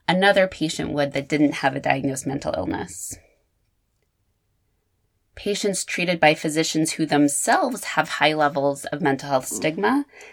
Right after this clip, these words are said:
actually get much worse care. And you'll see in the show comments all of the resources for the information I'm presenting today.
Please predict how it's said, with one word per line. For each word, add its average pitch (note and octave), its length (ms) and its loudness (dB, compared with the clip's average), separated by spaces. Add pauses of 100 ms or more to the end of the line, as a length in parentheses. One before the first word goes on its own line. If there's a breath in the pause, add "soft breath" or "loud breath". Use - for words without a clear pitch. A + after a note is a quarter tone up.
(140 loud breath)
actually - 280 -2
get G3+ 160 4
much D#3+ 340 2
worse D3 220 0
care. - 400 -2 (680 loud breath)
And F3+ 320 2
you'll F#3 180 6
see G3 460 -2
in D#3 160 4
the C#3+ 180 6
show D#3+ 380 4
comments A3 800 -2 (380 loud breath)
all E3+ 180 8
of D#3+ 160 2
the D#3 120 0
resources E3 960 -2
for C#3 680 4
the C#3+ 140 2
information C#3 560 0
I'm C3+ 120 -2
presenting C3 540 -2
today. D3 480 -6